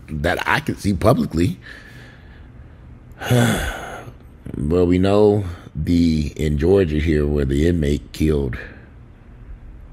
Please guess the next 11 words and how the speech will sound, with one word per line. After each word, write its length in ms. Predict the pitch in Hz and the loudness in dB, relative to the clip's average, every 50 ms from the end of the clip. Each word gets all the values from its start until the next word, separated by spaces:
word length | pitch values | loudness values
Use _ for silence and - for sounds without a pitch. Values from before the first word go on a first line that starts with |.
| - - - - | -18 -18 -16 -12
um, 640 | - 64 64 62 64 64 62 64 67 - - - - - - - - - - - - - - - - - - - - - - - - - - - - - - - - - - - - | -8 -6 -4 -4 -4 -4 -4 -6 -6 -8 -8 -10 -12 -14 -18 -20 -20 -20 -20 -20 -18 -18 -16 -16 -18 -18 -20 -20 -20 -20 -20 -20 -20 -20 -20 -20 -18 -16 -16 -16 -16 -14 -12 -6 -4
the 100 | 69 67 | -4 -4
food 340 | - - 98 101 101 - - | 0 0 2 2 2 0 -2
worker, 580 | 65 67 65 64 - 69 67 67 65 62 69 | -4 -4 -4 -4 -4 -4 -4 -4 -4 -4 -6
he 140 | 69 73 64 | -6 -6 -6
supposedly 520 | 62 80 73 - 104 104 104 92 80 78 | -8 -6 -2 2 4 4 4 4 2 0
he 140 | 71 65 80 | -2 -2 -2
left 280 | 71 69 69 69 65 - - - - | -2 0 -2 -2 -4 -6 -12 -14 -8
a 160 | - 62 64 | -6 -4 -4
suicide 680 | 65 - - 117 113 98 87 - - 69 57 55 52 - | -4 0 2 2 2 2 2 -2 -4 -4 -4 -6 -6 -8
note. 340 | - 58 57 58 - - - | -6 -6 -6 -8 -10 -12 -14